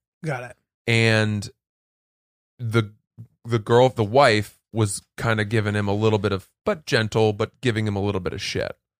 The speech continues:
Speaker 1: Because you were cooking so
Speaker 2: Because I had
Speaker 1: proficiently.
Speaker 2: cooked. And I worry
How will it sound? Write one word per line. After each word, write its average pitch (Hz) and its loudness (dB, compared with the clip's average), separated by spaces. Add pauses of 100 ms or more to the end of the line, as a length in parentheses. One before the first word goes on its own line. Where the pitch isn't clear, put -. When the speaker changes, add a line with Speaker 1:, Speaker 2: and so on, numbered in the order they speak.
(140)
Speaker 1:
Because 160 0
you 151 2
were 143 2
cooking 143 -2
so 131 0
Speaker 2:
Because 131 2
I 104 4
had 107 2
Speaker 1:
proficiently. 135 -2
Speaker 2:
cooked. 127 -2 (300)
And 107 0 (680)
I 110 4
worry 110 2